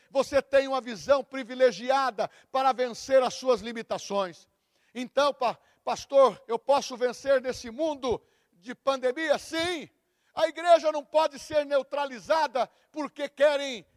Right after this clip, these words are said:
parar por dez dias, quinze dias.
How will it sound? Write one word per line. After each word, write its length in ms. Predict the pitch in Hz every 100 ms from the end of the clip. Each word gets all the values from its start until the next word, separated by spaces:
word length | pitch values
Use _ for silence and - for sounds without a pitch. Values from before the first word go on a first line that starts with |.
| - _ _ _ _ _ _
parar 720 | 262 277 254 302 285 165 - _ _ _ _ _ _ _ _ _ _ _ _ _ _ _ _ _ _ _ _
por 240 | 254 269 233 202 165
dez 340 | 269 285 170
dias, 360 | 285 320 254 -
quinze 360 | 302 311 247
dias. 640 | 202 359 320 254 254 -